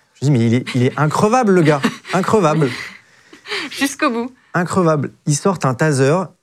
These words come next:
Speaker 1: ils le tasent et le gars continue à ramper. Je dis, « C'est pas possible, il y a rien. »
Speaker 2: Il a la montre.
Speaker 1: Et à un moment, je vois qu'il y a un des gars de la bac, il a une idée de génie. Je vois qu'il regarde en l'air, mais il a vraiment une idée, quoi.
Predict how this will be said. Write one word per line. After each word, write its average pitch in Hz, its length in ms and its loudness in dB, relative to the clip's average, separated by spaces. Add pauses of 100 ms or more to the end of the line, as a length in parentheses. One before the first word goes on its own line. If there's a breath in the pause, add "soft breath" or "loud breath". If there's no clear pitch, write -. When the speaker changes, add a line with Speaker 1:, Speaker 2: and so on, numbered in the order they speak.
Speaker 1:
ils 139 120 2
le 135 140 2
tasent 151 480 0 (180)
et 135 60 -2
le 131 120 2
gars 160 200 2
continue 175 560 0
à 170 80 2
ramper. 127 400 -2 (380)
Je 120 60 -8
dis, « 110 40 -6
C'est 131 120 -6
pas 139 140 -2
possible, 151 540 0
il 120 80 -2
y 123 60 2
a 120 100 0
rien. » 151 280 0
Speaker 2:
Il 196 80 -8
a 185 60 -4
la 185 60 -6
montre. 180 160 -8
Speaker 1:
Et - 20 2
à 139 60 2
un - 20 0
moment, 170 220 2
je 156 100 0
vois 151 140 2
qu'il 160 160 -2
y 139 40 0
a - 80 -6 (500 soft breath)
un 156 120 2
des 160 100 4
gars 165 120 2
de 151 60 2
la 147 80 2
bac, 160 360 -2 (220)
il 151 120 2
a 156 40 4
une 151 80 2
idée 170 200 4
de 143 40 2
génie. 147 360 2
Je 151 180 0
vois 208 180 2
qu'il - 160 -16 (120)
regarde 175 340 2
en 196 80 4
l'air, 185 260 0
mais 143 120 2
il 151 80 4
a 147 40 2
vraiment 196 280 2
une 233 140 2
idée, 220 240 4
quoi. 120 220 -2